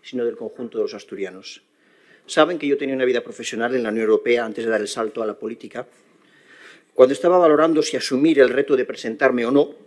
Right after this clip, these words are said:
me prometí que si me dedicaba a la política no iba a utilizar los malos modales que desgraciadamente tanto imperan y que decepcionan a la gente que nos tiene que votar.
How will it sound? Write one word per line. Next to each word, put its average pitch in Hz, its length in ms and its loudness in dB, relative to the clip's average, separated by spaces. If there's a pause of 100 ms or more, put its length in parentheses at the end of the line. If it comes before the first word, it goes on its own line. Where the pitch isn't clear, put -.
(260)
me 131 160 2
prometí 123 580 -4 (240)
que 135 100 0
si 135 140 -4
me 127 140 -2
dedicaba 147 380 2
a - 20 2
la 170 100 0
política 135 580 -2 (360)
no 160 320 4
iba 180 160 6
a 151 40 6
utilizar 135 600 2
los 113 180 0
malos 139 320 2
modales 120 500 0
que - 140 -8
desgraciadamente 120 960 -4 (120)
tanto 160 240 -2
imperan 113 440 -6 (720)
y - 60 -20
que 135 120 8
decepcionan 160 720 0 (160)
a 117 100 -2
la 113 80 -2
gente 143 640 0
que 127 100 -6
nos 113 140 -8
tiene 113 180 -8
que 107 100 -10
votar. 95 300 -10